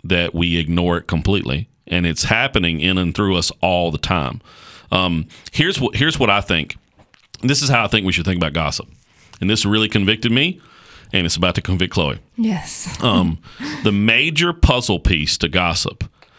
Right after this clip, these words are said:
Speaker 1: is that the person being discussed is completely left out of the loop.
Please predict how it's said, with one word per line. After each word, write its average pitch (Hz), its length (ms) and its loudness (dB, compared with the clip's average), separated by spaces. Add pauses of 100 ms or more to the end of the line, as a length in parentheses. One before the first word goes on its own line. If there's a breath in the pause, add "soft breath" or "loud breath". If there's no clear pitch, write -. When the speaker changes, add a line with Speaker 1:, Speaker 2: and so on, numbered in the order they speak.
(440 loud breath)
Speaker 1:
is 104 180 0
that 98 200 0
the 196 80 0
person 139 680 2 (100)
being 101 320 2
discussed 85 680 0 (100)
is 90 180 2
completely 98 560 0
left 92 280 0
out 87 180 0
of 80 80 0
the 78 60 0
loop. 78 300 -2